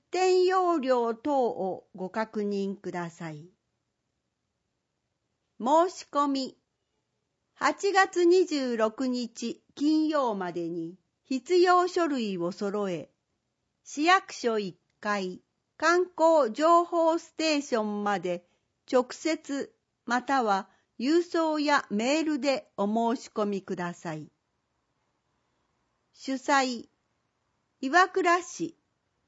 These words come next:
エヌピーオー法人岩倉観光振興会。二次元コードがあります。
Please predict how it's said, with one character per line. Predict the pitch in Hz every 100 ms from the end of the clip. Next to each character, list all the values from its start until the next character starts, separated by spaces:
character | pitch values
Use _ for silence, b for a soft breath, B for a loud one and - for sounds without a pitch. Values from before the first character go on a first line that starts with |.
| _ _ _ _ _ _
エ | 240 285
ヌ | 339 370
ピ | _ 339 349 330
ー | 339
オ | 320 311
ー | 311
法 | 302 269 214
人 | 175 180 175 160 _ -
岩 | 220 311
倉 | 349 339 320 330
観 | 269 262 285
光 | - 262 247
振 | 254 220 214
興 | 208 202 175 160
会。 | - 156 151 _ _ _ _ _ _ _ _ _ _ _ _ _ _ _ _ _ _ 214
二 | 226
次 | 214 294
元 | 302 294 294
コ | - 269 214
ー |
ド | 170 160
が | 170 -
あ | 165
り | 165 160
ま | 151
す。 | 165 - -